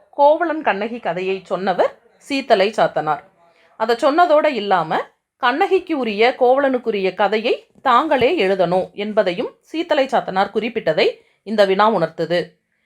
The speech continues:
இது நம்முடைய புத்தகத்துல இருநூத்தி ஏழாம் பக்கத்துல இடம்பெற்றிருக்கு. சீத்தலை சாத்தனார் கோவலன் கண்ணகி கதையை கூறி அடிகள்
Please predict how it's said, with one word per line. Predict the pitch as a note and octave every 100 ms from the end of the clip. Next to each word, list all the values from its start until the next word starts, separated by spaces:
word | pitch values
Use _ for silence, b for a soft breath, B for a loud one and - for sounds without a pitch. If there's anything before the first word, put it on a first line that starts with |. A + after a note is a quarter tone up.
| _
இது | D4+ F#4+
நம்முடைய | F4+ C#4 A3+ G3+
புத்தகத்துல | G3+ A#3+ D#4 D4 F#3 F#3 G3 - -
இருநூத்தி | A3+ C#4 E4+ E4 C4 C5+ - -
ஏழாம் | A#3 C#4 D4+ D#4+
பக்கத்துல | G#3 - E3+ G#3+
இடம்பெற்றிருக்கு. | C4 F3+ F3 E3+ E3 D#3 D#3 F3 - - _ _
சீத்தலை | E4 F#4+ G4+ F4+ D4 C#4
சாத்தனார் | F#3 F#3 F#3+ D#4+ - _ _ -
கோவலன் | D4 D#4+ F4 C4 D#4+ F#4+ _
கண்ணகி | - A3 C4+ C4+ D4
கதையை | A#3 G3+ G#3 G#3 G#3
கூறி | G3 F3 F#3+ B4 - _ -
அடிகள் | G3+ A3+ F4+ D#4+ A#4